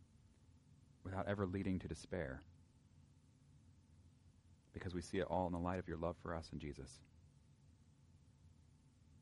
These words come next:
Lord, we pray that you would help us not to listen to the accusations of the evil one, but only the conviction of your Holy Spirit,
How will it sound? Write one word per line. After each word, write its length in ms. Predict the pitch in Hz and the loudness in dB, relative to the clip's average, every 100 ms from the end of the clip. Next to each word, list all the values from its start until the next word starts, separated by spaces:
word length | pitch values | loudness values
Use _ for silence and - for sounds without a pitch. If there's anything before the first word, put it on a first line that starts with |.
| - - - - - - - - - - - | -20 -20 -20 -20 -20 -20 -20 -20 -20 -12 2
Lord, 160 | 101 92 | 4 6
we 40 | |
pray 140 | 101 | 6
that 100 | 92 | 6
you 80 | 82 | 4
would 80 | 87 | 4
help 200 | 98 92 | 4 4
us 200 | 87 - - - - - - - | 2 -2 -14 -20 -20 -20 -20 2
not 200 | 107 101 | 4 4
to 60 | 101 | 4
listen 300 | 98 - 95 | 0 2 0
to 80 | - | 0
the 100 | 87 | 0
accusations 680 | 95 92 85 95 98 107 104 | 0 -2 2 2 2 2 2
of 100 | 76 | -2
the 160 | 78 101 | -4 -2
evil 180 | 117 | 0
one, 200 | 117 127 131 - - - - - - - - - - - - - | 0 0 -4 -12 -20 -20 -20 -20 -20 -20 -20 -20 -20 -20 -14 -4
but 100 | 90 | 0
only 180 | 92 101 | 2 2
the 100 | 92 | 0
conviction 520 | - 90 90 - - 87 | 0 0 0 -2 -4 -4
of 100 | 80 | -2
your 100 | 78 | -2
Holy 180 | 76 | -2
Spirit, 380 | 76 - 76 67 | -4 -6 -6 -6